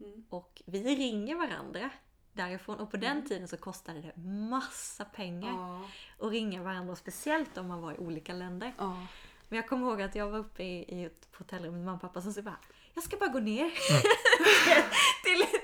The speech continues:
Speaker 2: till entrén så här." Och vi sitter och ringer varandra då, liksom.
Speaker 1: Ja.
Speaker 2: Och det är ju, alltså, det kanske man inte skulle göra bara
Speaker 1: Nej.
Speaker 2: sådär. Och, och mobilräkningen blev ju jättedyr, men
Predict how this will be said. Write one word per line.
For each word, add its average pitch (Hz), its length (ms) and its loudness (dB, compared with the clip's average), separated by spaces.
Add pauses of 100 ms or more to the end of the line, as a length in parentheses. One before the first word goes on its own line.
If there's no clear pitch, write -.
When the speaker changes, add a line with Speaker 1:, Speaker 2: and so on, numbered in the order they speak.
(120)
Speaker 2:
till 311 120 2
entrén 277 520 -2
så 311 60 0
här." 214 180 6 (380)
Och 277 180 2
vi 208 140 2
sitter 392 280 4
och 247 60 4
ringer 233 300 -4
varandra 311 380 2
då, 170 160 0
liksom. 190 440 -6
Speaker 1:
Ja. 214 400 -4
Speaker 2:
Och 220 140 -2
det 202 120 0
är 226 120 0
ju, 254 100 0
alltså, 208 180 -2
det 214 60 -8
kanske 226 220 -8
man 240 100 -4
inte 196 160 -6
skulle 180 240 -10
göra 185 420 -6
bara 190 240 -2
Speaker 1:
Nej. 180 160 -2
Speaker 2:
sådär. 208 440 0 (400)
Och, - 300 -8 (140)
och 208 160 -2 (200)
mobilräkningen 202 720 -2
blev 185 180 -8
ju 180 160 -8
jättedyr, 202 800 -10
men 214 320 -8